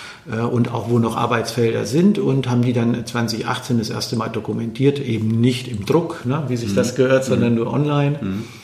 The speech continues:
Speaker 1: Ähm, also uns ging's eben nicht darum, Hochglanzbroschüren zu entwickeln, wie das andere tun, die dann irgendwo zu streuen.
Speaker 2: Mhm.
Speaker 1: Ähm, das fand ich immer albern, das ist ja Greenwashing, ne? Also für uns ging's wirklich darum,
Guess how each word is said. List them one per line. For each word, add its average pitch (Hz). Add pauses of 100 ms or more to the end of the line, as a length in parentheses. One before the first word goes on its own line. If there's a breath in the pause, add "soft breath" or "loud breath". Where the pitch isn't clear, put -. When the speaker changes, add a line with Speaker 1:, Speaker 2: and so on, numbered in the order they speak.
(600 loud breath)
Speaker 1:
Ähm, 123
also 113
uns 117
ging's 117
eben 107
nicht 113
darum, 110
Hochglanzbroschüren 110
zu -
entwickeln, 110
wie 110
das 110
andere 117
tun, 120
die 110
dann 117
irgendwo 113
zu 110
streuen. 110 (140 loud breath)
Speaker 2:
Mhm. 101 (400 loud breath)
Speaker 1:
Ähm, 110
das 107
fand 113
ich -
immer 113
albern, 127
das 110
ist 123
ja 110
Greenwashing, 131
ne? 120
Also 113
für 123
uns 117
ging's 107
wirklich 113
darum, 120